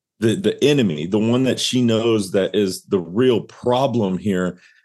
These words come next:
But she invites him into the banquet. She invites him into this feast that she has prepared and exclusively just for the two of them.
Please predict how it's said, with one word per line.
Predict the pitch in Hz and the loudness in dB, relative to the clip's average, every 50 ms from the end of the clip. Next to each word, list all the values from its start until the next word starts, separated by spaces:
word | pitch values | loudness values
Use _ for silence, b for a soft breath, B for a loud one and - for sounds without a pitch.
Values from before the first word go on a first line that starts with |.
| b b _ _ _ - - | b b _ _ _ -4 -4
But | 104 - | -4 -2
she | - - - 113 110 | -2 -2 0 0 0
invites | 104 95 87 82 101 110 120 113 117 - | 0 -2 -2 -4 -4 -2 -2 -4 -4 -2
him | 127 117 110 110 | 0 0 0 0
into | 107 - 104 104 101 - - | -2 -2 -2 -2 -2 -4 -4
the | - 95 | -6 -6
banquet. | - 82 - - 87 85 82 - - 87 - | -6 -6 -6 -4 -4 -4 -4 -6 -8 -10 -8
She | - - - 104 | -6 -4 -2 0
invites | 101 95 85 87 98 92 92 90 - - - | 0 -2 0 0 0 0 0 -2 -4 -2 -2
him | 104 95 - - | -2 -2 0 -2
into | 95 95 95 92 90 - 92 | 0 0 0 0 -2 -2 -2
this | 87 87 82 - - - | 0 0 0 -2 -6 -8
feast | - - - - 135 113 95 87 87 - - - - - B B B B B | -10 -8 -2 0 2 2 2 2 0 -2 -6 -10 -12 -16 B B B B B
that | - 101 95 | -2 -2 0
she | - - - 113 110 | 0 0 0 2 2
has | 98 - | 0 0
prepared | - - 95 87 - - 110 104 98 92 92 87 82 85 82 - b b b b b b _ - | -2 -6 -6 -6 -4 -2 0 0 2 2 2 0 0 -2 -6 -8 b b b b b b _ -2
and | 107 101 95 | 0 0 0
exclusively | - - - - - - - 120 123 110 - 104 92 92 95 90 82 | 0 -2 -4 -4 -4 0 2 2 2 2 0 -2 0 2 0 0 0
just | 85 85 95 98 95 - - | 0 -2 -2 -2 -2 -4 -6
for | - 85 78 71 - - | -6 -6 -6 -8 -8 -10
the | 80 | -8
two | - - - 120 113 101 | -8 -4 0 0 2 2
of | 92 82 | 0 -2
them. | 78 71 69 | -4 -8 -8